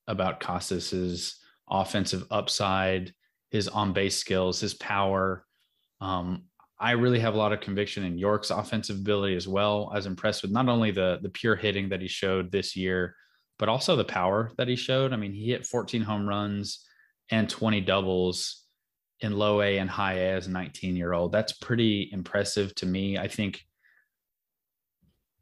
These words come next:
I think the way that the pick has panned out for Boston, despite it being controversial, also leads me to kind of buy into it a little bit more. I think there's definitely something the Red Sox saw with York as an amateur that,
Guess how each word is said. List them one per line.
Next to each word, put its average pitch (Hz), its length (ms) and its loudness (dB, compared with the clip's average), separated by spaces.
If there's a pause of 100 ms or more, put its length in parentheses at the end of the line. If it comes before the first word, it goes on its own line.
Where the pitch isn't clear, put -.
(140)
I 135 60 6
think 123 400 2
the 110 100 4
way 113 380 6
that 104 200 0
the 104 60 -2
pick 113 300 -2
has 104 180 -2
panned 107 300 0
out 101 240 0
for 117 80 2
Boston, 107 540 0
despite 101 400 0
it 95 100 -2
being 104 160 0
controversial, 98 800 0
also 101 360 0
leads 101 300 -4
me 104 80 -2
to 98 100 -4
kind 104 200 -2
of 85 80 -4
buy 95 160 0
into 98 260 -2
it 98 80 0
a 95 40 0
little 95 180 0
bit 92 120 -4
more. 101 280 0
I 104 80 2
think 101 200 -8
there's 95 140 -2
definitely 95 300 0
something 92 500 -2 (480)
the 98 80 2
Red 95 260 4
Sox 95 360 0
saw 98 360 0
with 95 200 -4
York 98 420 0 (460)
as 98 160 -2
an 95 80 -2
amateur 104 600 2
that, 92 220 4